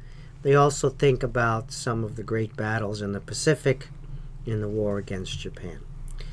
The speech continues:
Americans don't know as well, uh, the war in the fullness of how it was fought. And that includes the German-Soviet War on the Eastern Front,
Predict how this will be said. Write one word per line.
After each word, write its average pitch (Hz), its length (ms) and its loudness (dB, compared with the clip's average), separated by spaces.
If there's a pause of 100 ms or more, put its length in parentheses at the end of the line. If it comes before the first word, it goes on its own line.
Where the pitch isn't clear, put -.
(460)
Americans 165 600 4
don't 170 500 4
know 123 300 4
as 107 160 -4
well, 104 380 0 (640)
uh, 113 220 -2
the 117 120 -6
war 120 540 4 (420)
in 113 220 0
the 107 80 -4
fullness 139 960 4 (300)
of 104 200 -4
how 104 300 0
it 101 100 -6 (100)
was 92 240 -8
fought. 85 380 -6 (720)
And 107 180 0
that 123 200 6
includes 127 800 4
the 95 400 -4 (440)
German-Soviet 131 1120 6
War 143 360 6
on 131 120 6
the 131 80 6
Eastern 131 440 2
Front, 147 400 4